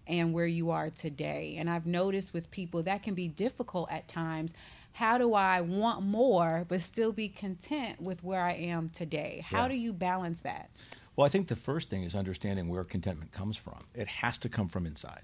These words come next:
Speaker 1: That's
Speaker 2: It has to come, if
Speaker 1: good.
Speaker 2: you're listening to this, it has to come from in here. I'm pointing to my sternum.
Speaker 1: <laughs>
Speaker 2: Um, but it, it does. Nobody else is gonna be able to dictate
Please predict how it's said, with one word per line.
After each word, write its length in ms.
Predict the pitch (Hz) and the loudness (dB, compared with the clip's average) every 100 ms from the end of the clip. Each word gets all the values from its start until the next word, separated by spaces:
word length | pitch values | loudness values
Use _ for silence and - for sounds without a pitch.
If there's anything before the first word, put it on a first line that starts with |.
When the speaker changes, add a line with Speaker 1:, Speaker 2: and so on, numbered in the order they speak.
| - | -12
Speaker 1:
That's 260 | 165 147 - | -10 -8 0
Speaker 2:
It 40 | |
has 180 | 110 107 | 2 2
to 80 | - | 2
come, 160 | 120 - | -2 -2
if 80 | |
Speaker 1:
good. 60 | - | 0
Speaker 2:
you're 140 | 101 87 - | -2 -2 -2
listening 460 | 113 110 92 85 82 | 0 2 0 -2 -4
to 80 | 95 | -4
this, 300 | 82 80 - - - - | -4 -4 -6 -10 -12 -8
it 100 | 87 | -6
has 340 | - 120 120 | 2 4 4
to 100 | 107 | 0
come 180 | - 101 | 0 0
from 200 | 101 87 | 0 -2
in 80 | 90 | -2
here. 200 | 80 80 | -2 -2
I'm 120 | 80 | -6
pointing 260 | - 87 80 | -4 -4 -4
to 60 | |
my 180 | 73 71 | -6 -8
sternum. 440 | - - 85 73 - - - - 359 | -10 -8 -6 -6 -10 -16 -16 4 6
Speaker 1:
<laughs> 100 | 180 | 8
Speaker 2:
Um, 340 | 95 87 82 - - 110 | 8 6 0 -4 -4 8
but 240 | 117 117 | 8 8
it, 160 | 127 - 123 | 0 0 0
it 140 | 107 | 2
does. 440 | 143 160 - - - | 4 4 2 -8 2
Nobody 480 | 113 156 165 147 | 6 6 6 8
else 240 | 120 117 101 | 6 4 0
is 80 | 92 | -2
gonna 180 | 98 87 | -2 0
be 180 | 95 | 0
able 200 | 87 90 | 0 -2
to 120 | 90 85 | -4 -4
dictate 500 | 95 - 95 78 | -4 -4 -6 -6